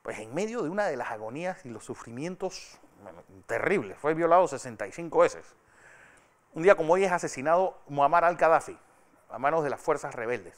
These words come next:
Esto pone fin a la guerra civil de Libia y a cuarenta y un años de gobiernos, y que Libia, pues, parece estar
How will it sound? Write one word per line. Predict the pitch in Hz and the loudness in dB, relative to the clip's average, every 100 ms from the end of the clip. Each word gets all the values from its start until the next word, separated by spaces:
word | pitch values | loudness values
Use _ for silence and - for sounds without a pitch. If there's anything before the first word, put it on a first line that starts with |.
| _ - | _ -4
Esto | 156 170 | -2 -2
pone | 151 160 | -2 -4
fin | 139 170 175 - - - - - | -4 -6 -8 -14 -20 -20 -20 0
a | 139 | 4
la | 139 | 4
guerra | 135 165 | 4 2
civil | 160 143 147 | -2 -4 -2
de | 131 | -2
Libia | 131 156 - | -2 -2 -2
y | 131 | -2
a | |
cuarenta | 113 104 113 175 131 107 | -2 0 2 2 0 -6
y | 120 180 | -4 -4
un | 202 147 | -2 -4
años | 135 113 - - _ _ _ _ | -6 -10 -16 -20 _ _ _ _
de | 131 131 | -4 -2
gobiernos, | 113 139 123 92 - - _ - | 0 0 0 -2 -18 -20 _ -20
y | 120 | -18
que | 110 110 104 - | -14 -14 -14 -14
Libia, | 113 135 110 92 | -10 -10 -10 -12
pues, | 90 - - _ _ _ _ _ - 101 | -14 -18 -20 _ _ _ _ _ -20 -10
parece | 107 107 117 | -6 -6 -8
estar | - 120 | -2 0